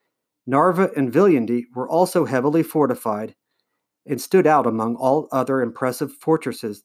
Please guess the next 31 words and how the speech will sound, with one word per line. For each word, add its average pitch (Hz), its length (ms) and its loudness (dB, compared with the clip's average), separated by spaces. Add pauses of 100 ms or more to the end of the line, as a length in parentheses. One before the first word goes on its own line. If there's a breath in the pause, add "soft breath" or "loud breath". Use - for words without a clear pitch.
that 120 160 -2
belonged 120 400 -2
to 147 100 -4
the 131 140 0
order. 104 320 0 (1300)
The 135 100 -6
fortress 196 480 2
in 123 120 0
Haapsalu, 117 640 -2 (320)
which 135 200 -8
was 127 140 -2
a 117 40 -2
relatively 135 520 0
small 127 320 0
city, 120 420 -2 (960)
was 131 180 -2
still 175 280 4
one 127 300 0
point 147 320 -4
two 151 160 -2
kilometers 123 600 -2
long. 98 360 -4 (1200)
As 120 120 -10
far 185 260 4
as 190 80 2
the 185 80 4
total 156 380 2
area 139 340 4
these 127 220 -4
cities 147 320 0
encompassed, 165 680 -4